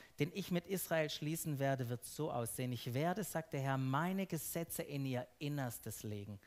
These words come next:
und werde sie in ihre Herzen schreiben. Ich werde ihr Gott sein und sie werden mein Volk sein.“ Und das zweite, der zweite Unterschied war, es wird keine Opfer mehr nötig.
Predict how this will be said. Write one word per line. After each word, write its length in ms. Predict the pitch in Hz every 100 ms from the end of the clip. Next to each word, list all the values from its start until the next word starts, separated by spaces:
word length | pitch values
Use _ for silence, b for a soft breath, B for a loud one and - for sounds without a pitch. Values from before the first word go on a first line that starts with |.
| B B B B -
und 200 | 139 123
werde 260 | 143 160
sie 200 | 156 165 165
in 100 | 151
ihre 200 | 127 123
Herzen 460 | - 143 - 135
schreiben. 560 | - - 113 110 113 117
Ich 180 | 123 131
werde 220 | 135 147
ihr 140 | 139
Gott 320 | - 160 180
sein 340 | - 151 139 139
und 100 | 123
sie 200 | 135 123
werden 260 | 123 120
mein 200 | 117 113
Volk 280 | 113 120 117
sein.“ 320 | - 117 113 B B 151
Und 140 | 143
das 180 | 135 -
zweite, 520 | - 151 202 226 214 165
der 140 | 156
zweite 400 | 151 143 165 190
Unterschied 580 | 185 185 170 - 196 165
war, 180 | 175 170
es 180 | -
wird 180 | 151 -
keine 300 | - 151 160
Opfer 280 | 196 - 277
mehr 160 | 208 117
nötig. 500 | 110 104 107 -